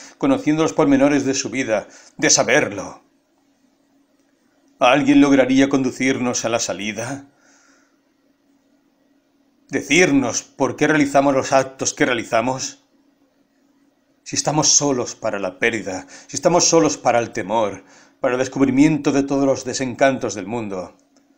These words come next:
¿Por qué no estamos solos para expiar nuestras culpas, si es que tales existen? ¿Por qué nos acompañan?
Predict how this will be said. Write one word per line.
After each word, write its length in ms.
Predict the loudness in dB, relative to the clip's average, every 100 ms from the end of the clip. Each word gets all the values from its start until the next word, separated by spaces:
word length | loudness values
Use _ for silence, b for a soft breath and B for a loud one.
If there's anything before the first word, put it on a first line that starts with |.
| _ _ -12
¿Por 120 | -4
qué 80 | -2
no 60 |
estamos 360 | 2 2 2 0
solos 400 | 2 2 0 -6 b b
para 180 | 0 0
expiar 540 | 0 -4 -6 -4 -4 -4
nuestras 340 | -10 -8 -10
culpas, 680 | -6 -6 -6 -8 -8 -10 b b b b
si 160 | -6
es 80 | -4
que 120 | -2
tales 280 | -2 -2 -2
existen? 680 | -4 -2 -2 -2 -8 -10 _ _ _ _ _ _ _ _
¿Por 320 | -6 -6 -8
qué 180 | -4 -2
nos 200 | 0 -2
acompañan? 920 | -2 -6 -6 0 0 0 -8 -12 -16